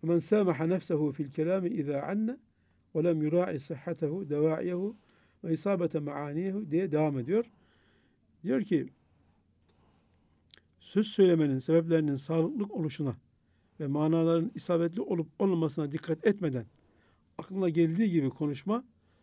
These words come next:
hususunda nefsine tolerans gösteren kimsenin sözü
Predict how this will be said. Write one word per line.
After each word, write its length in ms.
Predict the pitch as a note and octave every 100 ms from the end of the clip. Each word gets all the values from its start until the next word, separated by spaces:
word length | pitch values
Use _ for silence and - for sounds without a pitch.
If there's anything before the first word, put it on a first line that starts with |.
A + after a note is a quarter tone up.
| _ _ _
hususunda 680 | - F3+ D#3 D#3+ D#3 A3+ A#3 _ _ _ _ _
nefsine 500 | D3+ F3 - F#3+ E3+
tolerans 460 | - E3+ F3+ G3+ G#3
gösteren 460 | D3+ C#3 D3 C3+
kimsenin 580 | B2+ F3 E3+ F#3 A3 B3 - _ _ _ _ _
sözü 480 | - - D#3 G3